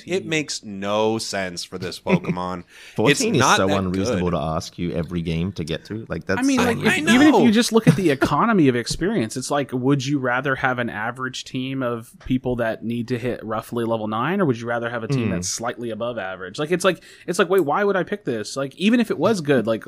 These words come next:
Speaker 2: is it s-, is it a broken monster at level ten? 'Cause if it's not, then I'm not picking it. <laughs> Like, it's not worth it.
Speaker 3: Yeah.
Speaker 2: So
Speaker 3: Like,
Speaker 2: it's just,
Speaker 3: Discharge
Speaker 2: yeah,
Speaker 3: Plus
Speaker 2: it
Speaker 3: should
Speaker 2: makes no
Speaker 3: just
Speaker 2: sense.
Speaker 3: melt everyone. It should melt everyone for
Speaker 2: No,
Speaker 3: fourteen.
Speaker 2: they should,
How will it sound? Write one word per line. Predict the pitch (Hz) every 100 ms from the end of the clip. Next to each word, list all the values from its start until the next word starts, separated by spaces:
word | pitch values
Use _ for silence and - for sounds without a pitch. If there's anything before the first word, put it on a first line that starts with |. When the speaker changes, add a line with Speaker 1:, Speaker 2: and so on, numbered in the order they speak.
| - -
Speaker 2:
is | 131 135
it | 151 127
s-, | - -
is | - 139
it | 139 - -
a | 135
broken | 117 117 120 - 123 127 139 139 139 123
monster | 117 113 131 - 147
at | 107
level | 127 123
ten? | - 120 127 98
'Cause | 151
if | 135
it's | 113 143
not, | 208 208
then | 110
I'm | 131
not | 143
picking | - 160 - 98
it. | 104
<laughs> | 123
Like, | 127 123
it's | 127
not | 143 120
worth | 131 151
it. | 127
Speaker 3:
Yeah. | 87 82 - -
Speaker 2:
So | - 160
Speaker 3:
Like, | 156
Speaker 2:
it's | 190 -
just, | 220
Speaker 3:
Discharge | - 117 135 151
Speaker 2:
yeah, | 82
Speaker 3:
Plus | 113 107
Speaker 2:
it |
Speaker 3:
should | 107
Speaker 2:
makes | 95 92
no |
Speaker 3:
just | 98
Speaker 2:
sense. | 101 95
Speaker 3:
melt | 85 82
everyone. | 71 69 67 _ _ _ _ _ -
It |
should | 123 110
melt | 107 90
everyone | 82 78 80 73 78 _ -
for |
Speaker 2:
No, | 226 285 240
Speaker 3:
fourteen. | 147 123
Speaker 2:
they | 151 208
should, | 247 202